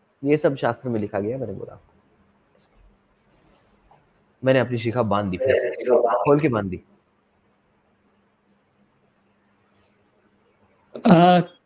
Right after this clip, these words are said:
Speaker 2: कई बार हम देखते हैं कुछ साधु हेडशिप तो रहते हैं, मतलब उनका सिर तो मुंडा हुआ रहता है लेकिन उनकी शिखा नहीं होती है।
Speaker 1: हाँ, तो वो बताते हैं कि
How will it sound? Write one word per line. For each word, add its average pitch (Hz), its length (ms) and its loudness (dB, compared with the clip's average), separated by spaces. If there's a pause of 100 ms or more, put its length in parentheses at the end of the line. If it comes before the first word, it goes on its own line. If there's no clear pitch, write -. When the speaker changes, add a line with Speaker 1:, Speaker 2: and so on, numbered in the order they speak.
(760)
Speaker 2:
कई 185 140 4
बार 208 180 4
हम 202 140 2
देखते 180 280 0
हैं 160 100 4
कुछ 185 200 -4
साधु 170 380 4
हेडशिप 185 580 0
तो 214 80 4
रहते 160 280 -2
हैं, 127 240 -6
मतलब 165 340 0
उनका 170 280 2
सिर 202 240 0
तो 220 100 2
मुंडा 190 260 2
हुआ 180 200 0
रहता 165 300 -2
है 151 160 -4
लेकिन 165 280 0
उनकी 208 160 0
शिखा - 380 -4
नहीं 180 220 0
होती 131 280 -8
है। 117 180 -12 (840)
Speaker 1:
हाँ, 90 720 -8 (2000)
तो 147 100 2
वो 175 460 4
बताते 170 400 2
हैं 180 340 0
कि 196 540 -4